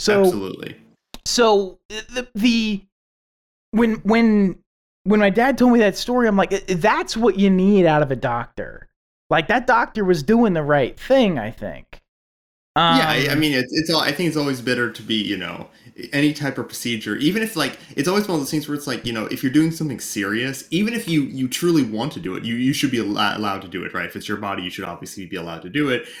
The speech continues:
Speaker 2: But there should al-, also be, I think, you know, uh, a sense it's like, you know, you know, like, when you're, you're in, like, a video game and the game asks you, like, five times, "Are you sure you want to do this?" or something like that.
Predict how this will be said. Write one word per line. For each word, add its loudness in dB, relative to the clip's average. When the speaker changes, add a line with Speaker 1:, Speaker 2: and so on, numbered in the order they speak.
Speaker 2:
But -4
there 4
should -4
al-, -4
also -2
be, -4
I -4
think, -8
you -6
know, -4
uh, -10
a -6
sense -8
it's -10
like, -8
you -6
know, -8
you 2
know, 2
like, 0
when -2
you're, 0
you're -4
in, -4
like, -4
a -6
video -4
game -4
and -8
the -16
game -6
asks -6
you, -4
like, -8
five -6
times, -6
"Are -4
you -4
sure -2
you -2
want -2
to -10
do -2
this?" 0
or 0
something 2
like 0
that. 0